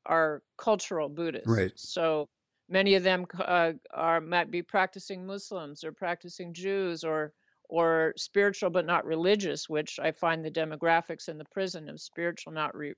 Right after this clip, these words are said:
Speaker 1: religious matches what's on the outside here. So, um, a Buddhist practice is, it,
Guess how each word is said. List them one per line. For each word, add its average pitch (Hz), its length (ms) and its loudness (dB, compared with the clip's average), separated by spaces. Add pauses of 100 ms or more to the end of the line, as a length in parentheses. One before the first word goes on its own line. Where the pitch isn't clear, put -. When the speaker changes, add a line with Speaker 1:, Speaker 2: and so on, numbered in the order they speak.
Speaker 1:
religious 165 640 0 (840)
matches 175 760 0
what's 160 240 -6
on 165 160 -8
the 147 120 -8
outside 165 580 0
here. 139 280 -8
So, 160 400 -6 (600)
um, 180 320 -6 (420)
a 202 100 0
Buddhist 269 460 -2
practice 208 480 2
is, 170 260 -4 (160)
it, 170 240 -6